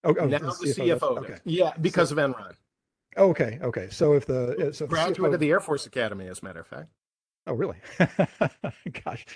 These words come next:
Speaker 1: Air
Speaker 2: The
Speaker 1: Force
Speaker 2: on-,
Speaker 1: Academy
Speaker 2: the on-,
Speaker 1: has a lot of weird people graduating from
Speaker 2: the,
Speaker 1: there.
Speaker 2: the only honorable one to kill himself, by the way.
Speaker 1: <laughs> Oh, really? <laughs>
Speaker 2: Yep.
Speaker 1: But, uh, like the C E O,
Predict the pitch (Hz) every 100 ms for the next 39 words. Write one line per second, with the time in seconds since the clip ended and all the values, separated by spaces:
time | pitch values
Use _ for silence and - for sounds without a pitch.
0 | - - - 165 180 160 151 131 165 165
1 | 127 123 147 151 120 143 131 139 120 107
2 | 113 131 139 135 151 - 151 - 151 147
3 | 190 190 214 214 208 160 175 190 175 156
4 | 151 143 135 127 151 139 120 107 92 -
5 | - - - 254 - 240 - 170 135 131
6 | 120 - - 175 - - 127 131 - -
7 | - _ _ _ _ _ _ _ _ _
8 | _ _ 143 147 110 156 143 139 151 143
9 | - 185 247 202 117 107